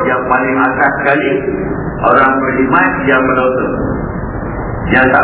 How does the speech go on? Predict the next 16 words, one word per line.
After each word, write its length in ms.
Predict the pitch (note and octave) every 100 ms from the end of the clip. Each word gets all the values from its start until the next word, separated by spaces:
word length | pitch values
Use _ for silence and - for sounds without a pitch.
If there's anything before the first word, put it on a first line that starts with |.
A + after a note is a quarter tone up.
| -
berjaya 460 | C3+ C3+ C#3 C#3+ C#3
masuk 280 | C3 B2+ B2+ B2
syurga. 280 | C3 B2+ A#2+ B2 - - - - - - - - - - - - - - - - -
Maknanya 520 | - - C3 C3+ D3+ D3 - - - - C3
iman 200 | D#3+ C#3+
ada 300 | - - F3 -
tapi 320 | - - D#3+ D#3+ D#3 -
dosanya 480 | C#3 C#3 C#3 C3+ C3+
banyak. 300 | - - A2 - - - - - - - - - - - - - - -
Dia 100 | C#3 C#3
akan 180 | C#3 C3
masuk 280 | C3+ C3+ C3+
syurga 240 | C3+ B2+ C#3+
kemudian, 440 | C#3 B2+ A#2+ A#2 A#2+ - - - - G#2+
lepas 200 | - A#2 A2+
saja. 280 | - F2+